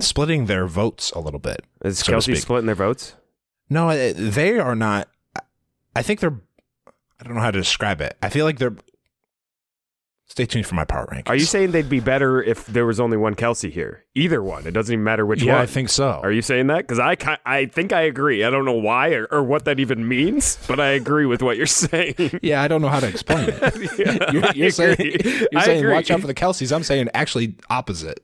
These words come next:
Speaker 1: Don't watch out for the Kelseys because
Speaker 2: 'Cause
Speaker 1: they're
Speaker 2: there's
Speaker 1: both
Speaker 2: two
Speaker 1: kind
Speaker 2: of
Speaker 1: of
Speaker 2: them.
Speaker 1: splitting their attention
Speaker 2: <laughs>
Speaker 1: from Joey. I don't know. Anyway, group date, unless you have
Speaker 2: I
Speaker 1: anything
Speaker 2: agree.
Speaker 1: else.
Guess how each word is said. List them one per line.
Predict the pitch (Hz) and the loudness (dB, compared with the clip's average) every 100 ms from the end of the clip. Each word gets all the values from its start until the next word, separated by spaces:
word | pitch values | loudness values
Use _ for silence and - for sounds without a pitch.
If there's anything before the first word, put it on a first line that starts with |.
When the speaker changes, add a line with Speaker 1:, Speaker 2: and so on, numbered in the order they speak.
| 104 | -4
Speaker 1:
Don't | 113 127 | -2 2
watch | 107 104 | 2 2
out | 117 101 | 0 -2
for | |
the | 110 | -2
Kelseys | 107 98 98 101 - - | -2 -2 -2 -2 -6 -6
because | 104 139 | -2 0
Speaker 2:
'Cause | 110 | 2
Speaker 1:
they're | |
Speaker 2:
there's | 123 | 2
Speaker 1:
both | 127 | 2
Speaker 2:
two | 180 | 2
Speaker 1:
kind | 170 | 2
Speaker 2:
of | |
Speaker 1:
of | |
Speaker 2:
them. | 107 | 2
Speaker 1:
splitting | - 143 147 143 127 | 0 0 0 0 0
their | 117 | 0
attention | 113 - 147 - 95 85 | 0 0 0 0 -2 -4
Speaker 2:
<laughs> | 85 | -4
Speaker 1:
from | 90 82 | -2 0
Joey. | 92 71 60 - _ _ | 0 0 -2 -8 _ _
I | 92 | -6
don't | 80 | -6
know. | - - - _ _ _ _ _ _ _ _ 143 | -6 -12 -12 _ _ _ _ _ _ _ _ -2
Anyway, | 165 123 | 0 2
group | 127 147 | 0 0
date, | 113 | -2
unless | 92 107 | -2 0
you | - | 2
have | - | 2
Speaker 2:
I | |
Speaker 1:
anything | 98 - | 2 2
Speaker 2:
agree. | |
Speaker 1:
else. | 90 73 - | 2 0 -4